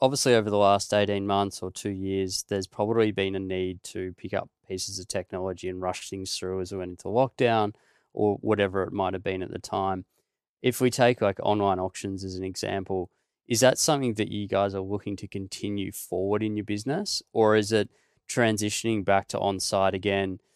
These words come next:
or is there a hybrid or a middle model that you might see working for your business?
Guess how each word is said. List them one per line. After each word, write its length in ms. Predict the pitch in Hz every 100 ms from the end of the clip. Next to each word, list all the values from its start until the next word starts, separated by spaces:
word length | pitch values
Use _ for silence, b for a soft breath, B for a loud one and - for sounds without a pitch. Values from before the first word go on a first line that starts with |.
| _ _ _
or 200 | 110 - 127
is 140 | 120
there 160 | 113 101
a 60 |
hybrid 480 | - 104 104 101 104
or 160 | 98 98
a 40 |
middle 240 | 95 95
model 320 | 98 95 95 90
that 180 | 95
you 80 | 95
might 280 | 98 95 -
see 180 | - 95
working 520 | 92 95 92 - 95
for 140 | -
your 180 | 87 95
business? 560 | 101 95 95 - -